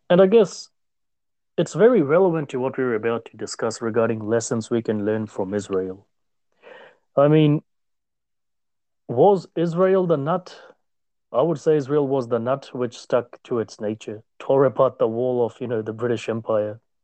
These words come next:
you know, colonialism, because after all, the British did try betraying and, you know, renegading on their promise to establish it, but the Israelis stuck to their guns, and look what they've achieved today. Now, obviously, I'm not saying that, uh, this is a justification for, uh, the human rights violations which they're accused of from time to time, but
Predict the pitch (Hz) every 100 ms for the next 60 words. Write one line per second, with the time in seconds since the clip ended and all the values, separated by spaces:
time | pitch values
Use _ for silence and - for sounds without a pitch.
0 | _ - 123 110 - 120 120 117 117 123
1 | 120 123 135 - 131 127 - - - -
2 | _ - 123 123 147 123 - 147 120 -
3 | 123 113 104 123 120 120 113 110 117 123
4 | 110 120 117 117 117 117 113 104 - 120
5 | 113 107 - 104 - 113 110 107 117 -
6 | 113 - 107 147 147 120 123 117 110 -
7 | - 135 - - 113 104 110 110 107 120
8 | 120 - 127 117 117 107 101 - 110 -
9 | - 117 131 180 185 165 - 160 156 -
10 | 131 127 120 117 110 107 120 110 107 117
11 | - - - 120 113 120 110 117 113 107
12 | 101 - _ _ _ _ _ _ _ _
13 | _ _ - 117 110 127 113 113 117 -
14 | 113 113 104 123 120 113 107 117 - 117
15 | 110 101 - 117 110 - 104 - 101 98
16 | 110 110 113 113 120 117 127